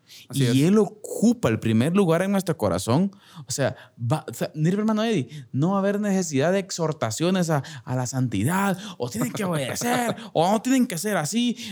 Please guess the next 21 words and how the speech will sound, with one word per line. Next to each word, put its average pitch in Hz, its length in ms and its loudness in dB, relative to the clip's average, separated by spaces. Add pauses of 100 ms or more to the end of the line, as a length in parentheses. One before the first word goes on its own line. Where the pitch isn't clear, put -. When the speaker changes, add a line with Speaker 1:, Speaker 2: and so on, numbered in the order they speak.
Speaker 2:
Yo 196 320 0
pienso 226 380 0
en 165 100 -6 (100)
que 147 360 -8 (360)
la 143 220 -8
tarea 185 340 -4
suprema 175 680 -2
de 110 80 -8
todo 208 260 0
pastor, 131 500 -2
hermano 123 300 0
Eddie, 101 180 -2 (560)
nuestro 143 400 0
trabajo, 139 460 0 (260)
la 175 380 2
tarea 262 380 2
suprema 254 580 2
de 196 80 -2
todo 233 420 -2
pastor 98 480 -2
es - 520 -2